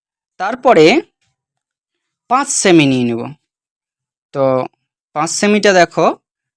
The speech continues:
তাহলে আমরা পাঁচ পর্যন্ত নিব। এবার জিরো থেকে পাঁচ দাগ পর্যন্ত।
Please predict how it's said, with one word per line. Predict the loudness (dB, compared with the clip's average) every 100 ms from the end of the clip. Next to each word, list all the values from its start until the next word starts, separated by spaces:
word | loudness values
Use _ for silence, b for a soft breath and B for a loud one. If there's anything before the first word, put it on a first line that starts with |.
| -8
তাহলে | 0
আমরা | 2 2
পাঁচ | -4 -8 -10 -8
পর্যন্ত | -6 -4 2 2 2
নিব। | 0 0 0 -2 -2 _ _ _ _
এবার | -4 0 0 -2 _ _ _ _ _ _ _ _ _ _ _ _ _ _
জিরো | -6 -2 0 0
থেকে | -2 -6 -4 -2 0 -2 -8 _ _ _ _ _ -4
পাঁচ | -2 0 0
দাগ | 0 0 -2
পর্যন্ত। | -8 -8 -6 -6 -8